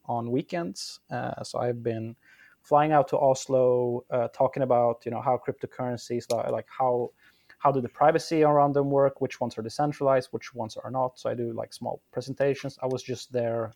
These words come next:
uh, about a week ago in Oslo talking about the Libra and, uh, uh, central cur-, curren-, uh, cen-, central bank digital currencies. So it's like, um, I mean, I, I really appreciate Alex'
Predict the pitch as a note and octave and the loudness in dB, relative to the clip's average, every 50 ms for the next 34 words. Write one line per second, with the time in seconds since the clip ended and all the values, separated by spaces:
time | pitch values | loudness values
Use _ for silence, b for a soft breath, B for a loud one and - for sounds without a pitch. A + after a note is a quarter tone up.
0 | _ B2 A#2 G#2+ A2 A#2 A#2 A#2+ - - - _ _ B B B B B B B | _ -6 -6 -4 -4 -6 -6 -8 -10 -12 -14 _ _ B B B B B B B
1 | B B - C3+ B2+ C3+ B2+ B2 B2+ D3 D#3 - D3+ C3 B2+ B2 A#2+ A#2 A#2 A#2 | B B -4 2 4 6 6 6 6 4 4 2 0 0 2 4 4 4 4 2
2 | A2+ - B2 B2 B2 C3 C3 C3 - - C3 B2 A#2+ A#2+ A#2+ A#2 A#2 A#2 - - | 0 0 -2 -2 2 4 2 2 2 0 2 4 4 4 2 0 -2 -4 -2 -2
3 | B2+ B2 - - B2+ B2 B2+ A#2+ A#2 A#2 A2+ A2+ - _ - A2+ A2 G#2+ A2 A2+ | -2 -2 -2 -4 -4 -2 0 0 0 0 0 -2 -4 _ -4 -2 0 0 -2 -2
4 | A#2 - _ C3 D3+ E3+ D#3 D#3 D#3 D3 C#3+ C#3 C3+ C3 - - - B2+ B2 A#2+ | -4 -8 _ -2 -2 2 6 8 8 10 8 8 6 2 -4 -12 -10 -8 -8 -8
5 | A#2 A2+ A2+ A#2 A2 A2+ A2 A2 A2+ A#2 A#2 A2+ - _ b b b b b b | -8 -8 -10 -8 -6 -6 -4 -4 -4 -6 -6 -8 -12 _ b b b b b b
6 | b b b b b _ - A#2+ B2 - - D3+ C#3 - C#3 - - C#3+ C3 C3+ | b b b b b _ -4 -4 -2 0 0 -2 0 0 -2 -2 0 0 2 2
7 | C3 - - - C#3+ C3+ C3+ C3+ - C3 B2 A#2+ B2+ C3 - - C#3 C3 - - | 2 2 2 0 2 2 2 0 -2 0 0 0 -2 -4 -4 -6 -6 -6 -6 -6
8 | - - C3+ C3+ - C3+ C3 B2 B2 B2 C3 - _ C#3 C3 C3+ C3 C#3+ C3+ - | -2 -2 -2 0 0 0 2 2 0 0 -2 -4 _ -4 -4 -2 -2 -2 -2 0
9 | - C#3 C3+ C3+ C3+ - C#3 C3+ C3+ C3+ - - _ - - D#3+ E3 E3 - - | -2 -2 -2 -2 -4 -4 -4 -4 -4 -6 -12 -18 _ -2 2 2 2 2 2 2
10 | F#3 F3+ - - E3 D3+ D3 C#3+ C#3+ C#3+ C#3+ C#3+ - _ _ - D3 D3+ C#3+ C#3+ | 2 2 4 6 6 6 6 6 4 0 -4 -6 -10 _ _ -2 0 0 0 2
11 | C3+ C#3+ D3+ D3+ D3 C#3+ C#3+ - _ _ E3 D#3+ E3+ F3+ E3+ D#3+ C#3 - - D3 | 2 4 4 4 4 2 0 -8 _ _ 2 4 4 6 6 4 2 4 0 0
12 | C#3 - - C3+ B2+ B2 - - - - _ _ _ C3+ C3+ C3 B2+ A#2+ - - | 0 2 2 2 2 0 -2 -8 -18 -18 _ _ _ -4 -2 -2 -2 -4 -6 -12
13 | - - - | -14 -16 -16